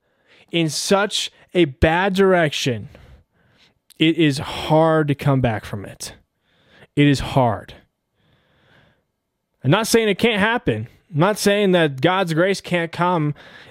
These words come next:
and help fix this thing. I'm not saying that. What I am saying is that over the years, ever since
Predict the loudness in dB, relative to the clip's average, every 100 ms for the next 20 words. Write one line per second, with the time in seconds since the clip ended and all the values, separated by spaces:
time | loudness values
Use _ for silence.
0 | 0 2 4 2 2 2 0 0 0 0
1 | -2 -4 -4 -8 -10 -20 _ _ -4 -2
2 | 0 0 2 2 0 -2 -12 -20 _ _
3 | _ _ _ -20 -18 -2 2 2 2 2
4 | 0 2 2 2 2 2 2 0 -8 _
5 | _ _ _ _ _ _ _ _ _ _
6 | _ _ _ _ 0 2 4 2 2 4
7 | 2 2 0 0 0 0 0 -2 -8